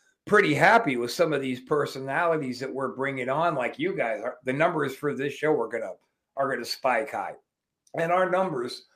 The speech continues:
since really bringing people on and really getting serious since the first, have gone up three times.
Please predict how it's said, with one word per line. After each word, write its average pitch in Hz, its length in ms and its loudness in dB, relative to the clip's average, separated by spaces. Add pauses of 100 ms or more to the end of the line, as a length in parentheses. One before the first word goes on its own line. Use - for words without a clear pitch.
(480)
since 196 380 4
really 175 360 2
bringing 156 380 2
people 156 360 0
on 160 200 4
and 135 120 -2
really 147 240 0
getting 131 280 -2
serious 143 560 -2
since 135 260 -4
the 120 140 -6
first, 151 360 -2
have 107 140 -10
gone 131 260 0
up 135 300 0
three 113 200 -8
times. 95 540 -10